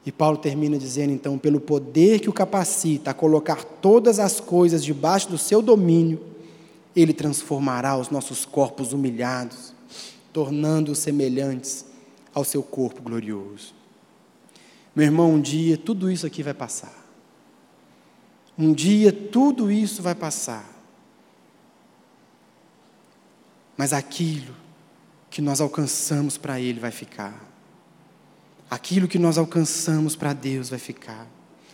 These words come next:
Nós não somos daqui. Os nossos olhos têm que estar firmes nele.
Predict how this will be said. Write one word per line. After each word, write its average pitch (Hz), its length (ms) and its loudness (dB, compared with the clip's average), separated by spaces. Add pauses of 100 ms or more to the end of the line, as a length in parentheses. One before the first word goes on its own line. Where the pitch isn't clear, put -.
(260)
Nós 151 180 -4
não 160 120 0
somos 147 360 -4
daqui. 135 460 -8 (880)
Os 143 100 -10
nossos 147 400 -4
olhos 123 540 -6 (280)
têm 139 120 -6
que - 60 -10
estar 123 200 -8
firmes 113 380 -10
nele. 104 340 -12